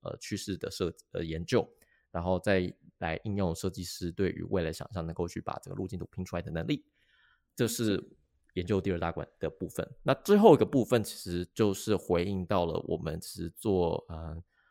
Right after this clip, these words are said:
整个研究的一个常见的工作，我们叫做 design research。那 design research 在欧洲的脉络其实比较多，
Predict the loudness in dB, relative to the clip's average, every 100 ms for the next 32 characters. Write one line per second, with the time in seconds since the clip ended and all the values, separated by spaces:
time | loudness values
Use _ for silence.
0 | _ -8 -6 -4 -4 -4 -4 2 2 2
1 | -2 -4 -4 -6 -10 -6 -6 -6 -8 -6
2 | -4 -4 -4 -4 -8 -4 -4 -2 0 -2
3 | -2 -8 -2 2 2 2 -2 -2 -2 -2
4 | -4 -4 -4 -8 -14 _ _ _ -4 2
5 | 2 2 -2 0 2 2 0 0 0 2
6 | 0 0 0 0 -2 -2 -8 -10 -14 -2
7 | 0 0 0 0 2 2